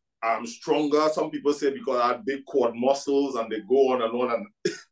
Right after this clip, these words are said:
<laughs> you can go on. And I know people who had bigger quad muscles than me, try to play on the cruciate, they collapse. You understand?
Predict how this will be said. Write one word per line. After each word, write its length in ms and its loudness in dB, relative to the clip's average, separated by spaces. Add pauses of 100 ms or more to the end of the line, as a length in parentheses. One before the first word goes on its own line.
(640)
<laughs> 120 -16
you 140 4
can 200 2
go 220 6
on. 60 4
And 140 -4
I 280 4
know 160 2
people 400 -8
who 120 0
had 140 0 (320)
bigger 200 2 (100)
quad 180 -6
muscles 340 -8
than 140 -4
me, 180 -12 (480)
try 200 2
to 100 -2
play 140 -2
on 80 0
the 80 -4
cruciate, 440 -2 (380)
they 80 -6
collapse. 640 -4 (560)
You 60 -2
understand? 440 -6